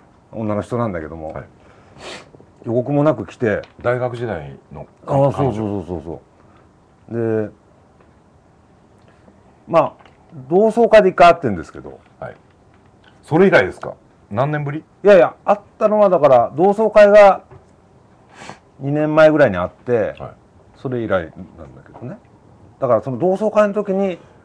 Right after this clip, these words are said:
Speaker 1: 「おー」っていうのはもう、あ、すでにあったんだけど、
Speaker 2: うん。
Speaker 1: もうそれ以来なんだけど、こう、なんかこう、なんていうの？ああいう独特の、まあ、その昔のことは昔のことじゃん。もうお母ちゃんになってて、
Speaker 2: はい。
Speaker 1: いろいろこ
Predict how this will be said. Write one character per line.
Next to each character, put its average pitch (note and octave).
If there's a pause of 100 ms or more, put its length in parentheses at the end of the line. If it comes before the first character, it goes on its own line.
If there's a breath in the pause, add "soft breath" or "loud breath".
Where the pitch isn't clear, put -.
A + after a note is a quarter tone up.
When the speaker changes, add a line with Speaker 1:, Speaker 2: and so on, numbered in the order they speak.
(240 soft breath)
Speaker 1:
「お G3+
ー」 -
っ -
て F3
い -
う -
の C#3
は A#2
も A#2+
う、 A#2 (100)
あ、 A#2
す C3
で A2+
に F2
あ E2
っ G2
た A#2
ん F2
だ C#2+
け C2+
ど、 F2
Speaker 2:
う -
ん。 -
Speaker 1:
も D2 (960 soft breath)
う C#3
そ D#3
れ E3
以 D#3+
来 D3
な G2
ん D#2+
だ D2+
け D#2+
ど、 F2+ (200)
こ C3
う、 D3+
な E3+
ん E3+
か G2+
こ E2+ (580)
う、 -
な A#2
ん G2
て D#2+
い D2
う -
の？ C#2 (1000)
あ C3
あ -
い C#3+
う G#2+
独 A2
特 F3
の、 F3 (640)
ま E3+
あ、 A#2+
そ A#2+
の A#2
昔 A#2
の F#3
こ F#3+
と A3
は F3
昔 F#2+
の A2+
こ A#2+
と B2+
じ G2+
ゃ C#2+ (200)
ん。 A2+
も F#2
う -
お F2
母 G2
ち -
ゃ -
ん -
に D#2+
な E2
っ -
て D#2+
て、 E2
Speaker 2:
は C#2
い。 C#2+
Speaker 1:
い C#2
ろ C2+
い -
ろ D2+
こ D2